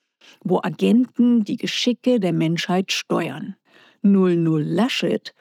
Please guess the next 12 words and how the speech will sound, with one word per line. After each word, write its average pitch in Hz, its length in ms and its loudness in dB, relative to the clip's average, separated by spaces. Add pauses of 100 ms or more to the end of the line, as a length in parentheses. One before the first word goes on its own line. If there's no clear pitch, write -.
(340)
muss 208 220 2
nun 233 200 4
sein 247 300 2
ganzes 320 600 0
Können 254 420 2
einsetzen 175 840 2
und 190 320 -2
reist 214 420 -2
um 180 160 2
die 165 160 -4
halbe 190 520 0
Welt. - 400 -6